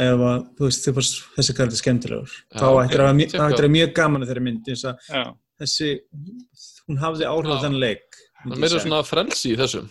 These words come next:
Speaker 2: Hann er svona einhvern veginn, að, já,
Speaker 3: En hvernig
Speaker 2: aðeins
Speaker 3: er
Speaker 2: flippaðri.
Speaker 3: kombatinn,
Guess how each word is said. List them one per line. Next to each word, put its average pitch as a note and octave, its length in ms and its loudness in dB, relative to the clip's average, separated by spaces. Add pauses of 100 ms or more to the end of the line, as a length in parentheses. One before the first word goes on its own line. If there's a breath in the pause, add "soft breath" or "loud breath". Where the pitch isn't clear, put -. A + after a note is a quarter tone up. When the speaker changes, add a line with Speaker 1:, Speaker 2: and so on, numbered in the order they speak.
(140)
Speaker 2:
Hann A#2 140 -8
er A#2+ 40 -4
svona A#2 240 4
einhvern A2+ 220 -2
veginn, A2+ 140 -6 (260)
að, B2 340 -6
já, C3 60 2
Speaker 3:
En G2 100 0
hvernig - 0 -
Speaker 2:
aðeins G3 220 2
Speaker 3:
er F3+ 80 -2
Speaker 2:
flippaðri. E3 420 0
Speaker 3:
kombatinn, D3+ 360 -6